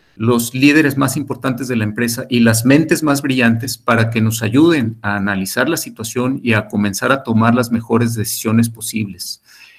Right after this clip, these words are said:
Otra prioridad en las empresas en general fue mantener la operación, es decir, cómo podemos, eh, continuar con la operación de la empresa aún ante este nuevo escenario de aislamiento social y otras medidas de prevención.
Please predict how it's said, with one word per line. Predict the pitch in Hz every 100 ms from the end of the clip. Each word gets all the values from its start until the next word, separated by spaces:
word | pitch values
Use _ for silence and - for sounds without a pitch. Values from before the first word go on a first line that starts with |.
| _ _ _ 123
Otra | 143 147
prioridad | 143 127 123 143 170 - - -
en | 117 110
las | 107
empresas | 113 123 120 131
en | 117
general | 117 110 113 139
fue | 139 120 123 135
mantener | 127 120 113 117 113 117 120
la | 131
operación, | 120 107 95 - 156 147 110
es |
decir, | 113 - 117 117
cómo | 120 120 117
podemos, | 117 117 113 135 - - - - _ _
eh, | 110 101 -
continuar | 123 117 110 117 110 117 147 -
con | 120 113
la |
operación | 110 101 - 113 120
de |
la | 123
empresa | 113 117 117 127 -
aún | 107 107 110 143 147
ante | 113 110 107
este | 104 117
nuevo | 110 107 113 107
escenario | - 101 101 104 101
de | 98
aislamiento | 95 - 95 101 98 113
social | - - 110 101 98 - - - _ _
y | 101 101
otras | 104 107 107 110
medidas | 98 98 101 95
de |
prevención. | - 90 90 - 85 87